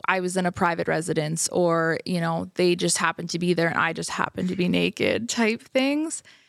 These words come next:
So it was more so not like, "Okay, explain to me why you did this." And it was more so just assessing, okay, do they blame anybody or do they blame, yeah,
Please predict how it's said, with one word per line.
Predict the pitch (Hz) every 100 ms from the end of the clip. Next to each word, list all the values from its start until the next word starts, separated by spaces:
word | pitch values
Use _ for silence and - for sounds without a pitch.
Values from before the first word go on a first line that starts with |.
| _ _ -
So | - 226 220 214 208
it | - 226
was | 233
more | 220 226 240
so | - 269 254
not | 220 190 185
like, | 180 175 165 - -
"Okay, | 208 190 170 -
explain | 190 - - 185 185
to | -
me | 190
why | 185 175
you | 170
did | 170 175
this." | 185 208 208
And | 190
it |
was | 196 202
more | 202
so | 202 214
just | 190 -
assessing, | - - 175 175 180 175 -
okay, | 190 170
do | 180
they | 190
blame | 190 180 170 220
anybody | 262 269 269 262 262 254 254 -
or | 190 175 170 170
do | 165 175
they | 170
blame, | 170 170 165 170 165 -
yeah, | - - -